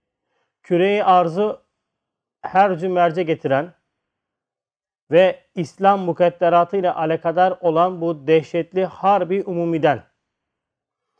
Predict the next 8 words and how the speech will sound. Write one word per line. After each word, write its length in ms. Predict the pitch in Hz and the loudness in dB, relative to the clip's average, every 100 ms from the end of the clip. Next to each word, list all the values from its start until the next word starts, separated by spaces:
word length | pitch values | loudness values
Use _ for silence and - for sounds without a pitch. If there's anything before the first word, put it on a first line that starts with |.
| _ _ - | _ _ 0
elli 320 | 175 202 202 | 0 2 0
gündür. 340 | 165 127 107 - _ _ _ _ _ | 0 -2 -8 -12 _ _ _ _ _
Şimdi 340 | - 180 175 | -8 -6 -4
yedi 300 | 143 143 165 | -4 -4 -6
seneden 440 | 160 160 156 160 147 | -6 -6 -4 -4 -4
geçti. 340 | 127 - 123 | -8 -10 -8
Aynı 320 | 165 165 160 127 | -2 0 0 -2
hal. 280 | 151 185 | -2 -2